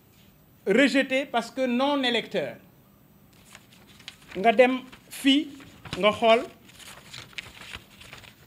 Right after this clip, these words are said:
nga gis, da ngay gis cent quatre, sept cent nangam sangam, sept cent quarante-quatre, kii électeur la bu wér. Kon xam nga weddi gis bokk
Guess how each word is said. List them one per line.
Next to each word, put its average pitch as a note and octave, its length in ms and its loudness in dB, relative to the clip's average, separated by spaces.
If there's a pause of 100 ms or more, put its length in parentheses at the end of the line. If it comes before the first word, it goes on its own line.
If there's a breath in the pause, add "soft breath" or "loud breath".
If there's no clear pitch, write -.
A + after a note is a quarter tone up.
(420)
nga G3 200 0
gis, A#3+ 180 -4
da A3+ 100 -2
ngay A3+ 200 2
gis G#3+ 180 -6
cent A#3+ 240 -4
quatre, A#3 340 -2
sept A3 220 -10
cent G#3+ 180 -6
nangam G#3+ 320 -6
sangam, G#3 440 -6 (260)
sept A#3 180 -6
cent G#3+ 240 -10
quarante-quatre, G3+ 540 -4 (260)
kii B3+ 300 -4 (320)
électeur F#3+ 560 -2
la G3 100 -8
bu F#3+ 120 -8 (100)
wér. F#3+ 160 -2 (3250)
Kon F#3+ 160 -6
xam A#3 300 -2
nga A#3+ 240 -6 (320)
weddi G3+ 420 2
gis A3+ 160 -2
bokk - 300 -4